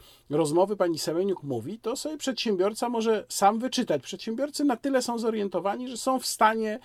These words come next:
spojrzeć w rozporządzenie, są w stanie spojrzeć w opis, y, tarczy, czy to branżowej, czy tarczy P-, tarczy P F R dwa zero, zobaczyć, czy tam jest ich kod P K D, czy go nie ma i, o,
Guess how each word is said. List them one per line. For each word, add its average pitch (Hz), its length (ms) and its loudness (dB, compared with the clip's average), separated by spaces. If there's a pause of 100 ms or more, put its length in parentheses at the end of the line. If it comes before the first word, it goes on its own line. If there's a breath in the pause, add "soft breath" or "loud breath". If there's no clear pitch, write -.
(260 soft breath)
spojrzeć 202 800 6
w 139 140 -8
rozporządzenie, 170 800 2
są 180 180 0
w - 60 -6
stanie 170 300 0
spojrzeć 165 500 2 (380 soft breath)
w 143 640 4
opis, 160 640 -2
y, 135 400 0
tarczy, 147 640 4
czy 160 140 -6
to 147 140 0
branżowej, 156 600 4
czy 147 180 -6
tarczy 147 360 0
P-, 139 280 0
tarczy 143 340 -2
P 139 140 2
F 139 160 2
R 147 180 2
dwa 139 200 0
zero, 147 280 2
zobaczyć, 233 420 2
czy - 120 -10
tam 156 200 2
jest 156 240 -2
ich 139 160 -10
kod - 260 0
P 170 160 0
K 147 160 0
D, 131 200 -2 (420 loud breath)
czy 208 120 4
go 185 140 10
nie 160 180 6
ma 160 160 4 (120)
i, 180 480 -8
o, 202 300 4